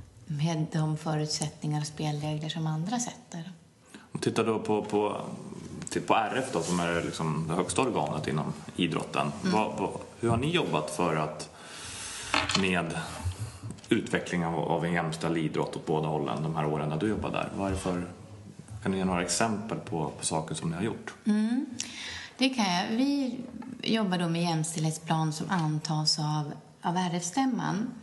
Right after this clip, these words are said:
Speaker 1: Och den planen gäller ju, är ju dels idrottens gemensamma överenskommelse, eh,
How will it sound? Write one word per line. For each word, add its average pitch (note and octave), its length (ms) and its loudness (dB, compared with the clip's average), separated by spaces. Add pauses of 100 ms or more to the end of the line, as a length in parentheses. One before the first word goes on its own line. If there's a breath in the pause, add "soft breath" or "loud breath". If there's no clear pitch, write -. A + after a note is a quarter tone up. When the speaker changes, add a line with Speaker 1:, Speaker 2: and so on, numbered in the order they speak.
(480 loud breath)
Speaker 1:
Och G#3+ 160 0
den C#4+ 280 2
planen E3 480 2
gäller D#3 320 2
ju, D3+ 320 2 (760)
är F#3 100 0
ju F3+ 180 2
dels D#3 320 2
idrottens E3 540 0
gemensamma A#3+ 640 2
överenskommelse, D3+ 1120 0 (600 loud breath)
eh, D3+ 400 0